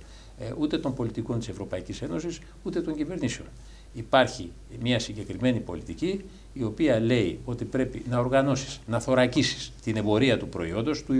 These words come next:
ουδήποτε προϊόντος, προκειμένου να είναι ελκυστικό και να μπορέσει να απορροφηθεί στις αγορές. Πώς θα στηριχθεί; Πέραν αυτών των, ε, μέτρων τα οποία έχουν ληφθεί γενικότερα, υπάρχει και το λεγόμενο εξαιρετικό προσωρινό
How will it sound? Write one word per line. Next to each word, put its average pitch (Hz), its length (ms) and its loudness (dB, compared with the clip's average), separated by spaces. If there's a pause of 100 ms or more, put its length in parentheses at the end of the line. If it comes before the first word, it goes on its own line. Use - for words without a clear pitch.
ουδήποτε 156 420 0
προϊόντος, 135 520 -2 (280)
προκειμένου 131 440 -2
να 123 120 2
είναι 147 200 2
ελκυστικό 120 600 -2 (200)
και 180 100 -2
να 165 100 2
μπορέσει 170 520 0 (180)
να 170 320 2
απορροφηθεί 139 500 0
στις - 220 -6
αγορές. 110 440 0 (600)
Πώς 196 160 4
θα 220 100 2
στηριχθεί; 214 520 0 (600)
Πέραν 185 440 6
αυτών 147 480 2
των, 101 260 0 (160)
ε, 104 300 -6
μέτρων 107 440 0
τα 101 140 -2
οποία 95 380 2
έχουν 123 320 -2
ληφθεί 101 420 0
γενικότερα, 104 840 -2
υπάρχει 151 400 4
και 117 180 -2
το - 180 -2 (320)
λεγόμενο 139 460 0
εξαιρετικό 117 600 -2
προσωρινό 113 760 -2